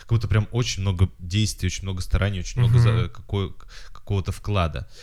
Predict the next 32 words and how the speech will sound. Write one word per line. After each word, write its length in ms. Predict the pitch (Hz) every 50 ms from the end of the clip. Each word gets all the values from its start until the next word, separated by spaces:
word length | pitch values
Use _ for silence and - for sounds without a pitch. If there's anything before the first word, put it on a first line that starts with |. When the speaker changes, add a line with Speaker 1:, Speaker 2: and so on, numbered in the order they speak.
| - - - 98 -
Speaker 1:
Э, 100 | 98 92
чувствовал, 420 | - - 139 - - 143 123 101
поэтому 300 | 92 113 113 113 113 110
я 60 | 104
чувствовал 320 | 101 - - - - 101 98
усталость, 520 | - - - 101 101 98 98 92 - -
потом 220 | - - - 113
я 60 | 127 113
чувствовал 320 | 117 117 - - 113 110
р-, 100 | 104 -
р-, 260 | - 101 104 95 107 -
ну, 240 | - 76 117 180 180 135 107
и 220 | 113 101 113 131 131
грустил, 400 | 131 139 139 - - - 185 151
и 40 | 117
был 180 | 113 120 120
расстроен, 460 | 117 120 117 - - 160 165 131 101 -
потому 260 | 95 - - 95 95
что, 260 | - - - 101 90 - - - - - - -
э, 120 | 95 92 87
вот, 300 | 87 92 92 - - -
э, 140 | 87 71 58 -
такие 320 | - 98 - - - 131
были 160 | 117 107 98 92
надежды, 640 | 92 90 85 85 101 107 101 92 87 85 90 87
такое 440 | 80 - 92 - - - 110 110 104 90
вот... 220 | 87 82 - - -
э, 200 | 82 80 78 78 - - - - - - - - -
эм, 1160 | 87 82 80 76 76 62 55 - 71 65 69 - - - - - - - - - - - - - - - - -
очень 260 | - 110 101 - - 90
хотелось, 480 | - 95 - - 113 104 87 - - -
э, 80 | 78